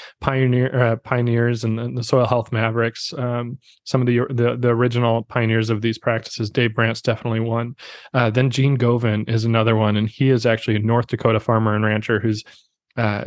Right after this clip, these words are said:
got a pretty cool story to share. I was talking with him, you know, about this, and he was sharing that he now has managed to increase the productivity on his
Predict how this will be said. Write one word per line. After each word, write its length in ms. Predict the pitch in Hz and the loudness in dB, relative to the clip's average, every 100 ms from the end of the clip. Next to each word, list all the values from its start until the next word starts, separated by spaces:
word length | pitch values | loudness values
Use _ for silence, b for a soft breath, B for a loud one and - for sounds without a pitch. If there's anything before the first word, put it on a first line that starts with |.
| - | -6
got 180 | 113 107 | -4 -4
a 40 | |
pretty 200 | - 113 | -2 -2
cool 220 | - 113 | 0 -2
story 280 | - 117 107 | 0 0 0
to 80 | 104 | -2
share. 320 | - 110 107 | -2 2 2
I 60 | 104 | 2
was 180 | 104 - B B - | -2 -8 B B -4
talking 320 | 110 107 113 | -2 0 0
with 140 | 104 | 0
him, 360 | - 110 107 113 _ 120 | 0 0 -2 -6 _ -4
you 80 | |
know, 260 | 113 107 117 B B B | -2 -2 -6 B B B
about 380 | 127 120 117 127 | 0 2 2 2
this, 240 | 139 123 - | 0 0 0
and 160 | 120 | -2
he 100 | 113 | 0
was 140 | 123 120 | 0 0
sharing 300 | - 120 117 | 0 0 0
that 200 | 117 - B B B | -2 -4 B B B
he 180 | 165 | 0
now 400 | 160 147 139 135 120 | 2 2 4 2 2
has 280 | 127 117 | 0 0
managed 340 | 127 123 123 - | 0 0 -2 -4
to 100 | - | -6
increase 380 | 117 113 127 117 | -4 -2 -2 -2
the 80 | 120 | -2
productivity 560 | 117 117 113 117 113 | 0 0 0 -2 0
on 100 | 110 | 0
his 200 | 113 - | -2 -6